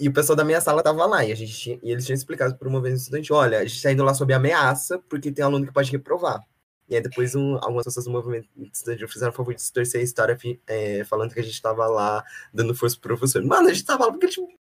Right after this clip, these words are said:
botado uma porra de um, de uma arma pedagógica na, na nossa cabeça,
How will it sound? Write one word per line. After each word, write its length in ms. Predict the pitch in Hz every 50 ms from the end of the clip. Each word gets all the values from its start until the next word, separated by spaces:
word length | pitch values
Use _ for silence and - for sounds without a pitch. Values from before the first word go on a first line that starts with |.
| _ -
botado 220 | - - 311 294 311
uma 120 | 302 285
porra 260 | - - 302 285 294
de 40 | 302
um, 120 | 311 320 302
de 800 | 302 - - - - _ _ _ _ - - - - 123 127
uma 180 | 131 151 165 165
arma 640 | 175 170 160 151 151 156 160 165 175 175 180 170 143
pedagógica 680 | 156 147 160 160 156 139 147 143 147 147 - - 156
na, 360 | 156 151 151 147 147 143 143
na 100 | 139 139
nossa 180 | 135 135 135 -
cabeça, 500 | - 147 147 135 110 98 101 - -